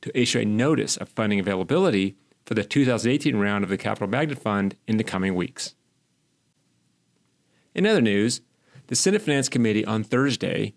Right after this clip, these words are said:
will hold a hearing to consider the nomination of Charles Rettig as I R S Commissioner. That's this Thursday. President Donald Trump nominated Rettig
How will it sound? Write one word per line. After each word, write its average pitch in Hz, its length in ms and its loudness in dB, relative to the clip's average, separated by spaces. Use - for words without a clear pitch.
will 123 120 2
hold 160 400 2
a 143 60 0
hearing 131 340 2
to 127 120 -4
consider 127 360 0
the 123 80 -2
nomination 117 720 0
of 104 80 -16
Charles 127 300 -2
Rettig 104 400 -2
as - 140 -2
I 107 160 2
R 95 80 2
S 87 100 -2
Commissioner. 120 480 -2
That's - 380 -4
this 120 260 -2
Thursday. - 540 -4
President 143 300 2
Donald 127 160 2
Trump 127 420 0
nominated 135 440 2
Rettig 98 380 0